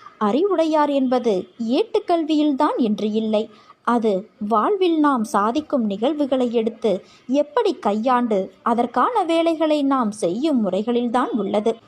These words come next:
தோல்வி அடைவதால் நீ தாழ்ந்து போகவில்லை. தோல்வி அடைந்து விடுவோமோ என்று நினைத்து பங்களிப்பு கொடுக்காமல் இருக்கிறாயல்லவா? அப்போதுதான் தோல்வியடைகிறாய். வாய்ப்பை பயன்படுத்தி முன்னேறுவதில்தான் உன் அறிவை எப்படி என்று கூற முடியும்.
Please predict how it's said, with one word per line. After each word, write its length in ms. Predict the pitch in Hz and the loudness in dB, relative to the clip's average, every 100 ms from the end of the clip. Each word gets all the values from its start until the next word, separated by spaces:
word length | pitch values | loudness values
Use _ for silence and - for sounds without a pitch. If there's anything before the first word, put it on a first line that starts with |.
| - | -2
தோல்வி 440 | 233 220 403 392 349 | 2 2 2 2 2
அடைவதால் 600 | 311 311 311 302 302 466 | 2 2 2 2 2 0
நீ 120 | 381 320 - | 0 -2 0
தாழ்ந்து 380 | 226 285 480 214 | 0 0 -2 -2
போகவில்லை. 640 | 208 214 220 220 226 226 226 - - - - | 0 0 0 0 0 0 -2 -10 -20 -20 -6
தோல்வி 400 | 220 202 320 339 | 0 2 2 2
அடைந்து 380 | 254 202 247 285 | 0 0 0 2
விடுவோமோ 540 | 269 262 277 269 262 403 | 2 2 2 2 0 0
என்று 280 | 359 339 330 311 | -2 -2 0 2
நினைத்து 440 | 294 277 277 233 202 - | 2 0 0 -2 -2 -6
பங்களிப்பு 560 | - 247 269 466 370 330 | -2 0 2 0 0 -4
கொடுக்காமல் 600 | 330 302 294 294 277 370 370 | -2 -2 0 0 2 2 0
இருக்கிறாயல்லவா? 880 | 339 339 330 320 311 311 311 311 311 - - _ - | 0 0 0 0 0 0 0 2 0 -2 -16 _ -16
அப்போதுதான் 760 | - 208 - 233 233 247 269 427 - | -10 -10 -2 -2 0 0 0 -2 -2
தோல்வியடைகிறாய். 1000 | 247 392 214 196 202 214 233 220 226 220 - 220 | 0 0 -2 -2 -2 -2 0 0 -2 -6 -14 -6
வாய்ப்பை 480 | 208 214 494 - 381 311 | 0 0 0 -2 -2 -2
பயன்படுத்தி 720 | - 196 381 370 339 339 302 | -2 -2 0 -2 -2 -2 -2
முன்னேறுவதில்தான் 1040 | 240 196 202 254 277 254 240 247 220 214 190 - | 0 0 0 0 0 0 -2 -2 0 -2 -2 -8
உன் 220 | - 294 247 | -2 0 0
அறிவை 380 | - 247 466 392 233 | 0 0 0 0 0
எப்படி 360 | 185 - 403 311 | -2 -2 -2 0
என்று 280 | 269 262 453 | 0 0 -2
கூற 260 | - 196 208 | 0 0 0
முடியும். 420 | 208 214 214 | 0 0 -2